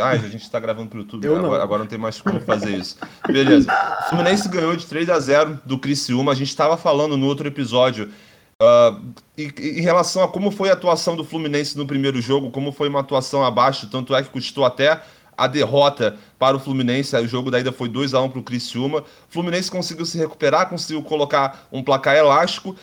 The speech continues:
Speaker 1: mas eu quero ouvir a primeira coisa aqui do Dimitri e do Matias. Quero saber se esse placar reflete mesmo no que foi o Fluminense, no desempenho do Fluminense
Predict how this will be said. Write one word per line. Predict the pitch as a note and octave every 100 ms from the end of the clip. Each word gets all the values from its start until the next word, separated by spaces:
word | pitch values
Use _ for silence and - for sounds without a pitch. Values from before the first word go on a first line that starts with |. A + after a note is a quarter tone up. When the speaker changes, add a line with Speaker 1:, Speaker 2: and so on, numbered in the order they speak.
| -
Speaker 1:
mas | D#3 D#3+
eu | F#3
quero | F#3+ G3+
ouvir | F3+
a | F3+
primeira | F#3 F3 G3
coisa | G3 E3 D#3+
aqui | D#3 D#3+
do | D#3+ D3+ D3
Dimitri | C3+ C#3+ D3 D3
e |
do | C#3
Matias. | D3 C#3 D3+ D#3
Quero | E3 E3
saber | E3 D#3+
se | E3 F3
esse | -
placar | - F#3 - E3 E3+ - - _ _
reflete | F3 D#3+ F3+ G3+ G#3
mesmo | E3+ F3+ E3 D#3+
no | D#3
que | F#3
foi | - E3+
o | F#3
Fluminense, | F3+ E3 D3+ D3+ D#3
no | D3+
desempenho | C#3 C#3+ C#3+ D3 D#3+
do | E3 D3+
Fluminense | D3+ D#3 C3+ C#3 D3 D3+